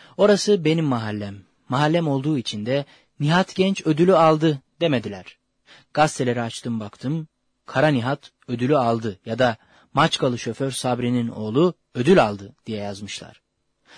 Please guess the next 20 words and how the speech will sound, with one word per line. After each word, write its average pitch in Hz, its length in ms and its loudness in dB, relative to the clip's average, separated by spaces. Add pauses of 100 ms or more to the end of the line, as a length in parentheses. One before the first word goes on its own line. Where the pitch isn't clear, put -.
(220)
Çok 226 260 2
güçlü 180 280 0
gazeteleri 143 500 2
var 110 140 -4
Trabzon'un. 101 600 -10 (380)
Taka, 123 380 -2 (240)
Güne 135 240 2
Bakış, 120 520 -2
Karadeniz. 117 600 -4 (480)
Televizyonları 160 600 2
da 117 140 -2
öyle. 98 220 -10 (500)
Eskiden 185 440 2
o 175 180 2
bölgede 147 380 4
üç 190 220 -4
kişiden 135 460 -2
biri 151 160 -2
topçu 165 420 0
olurdu. 104 380 -6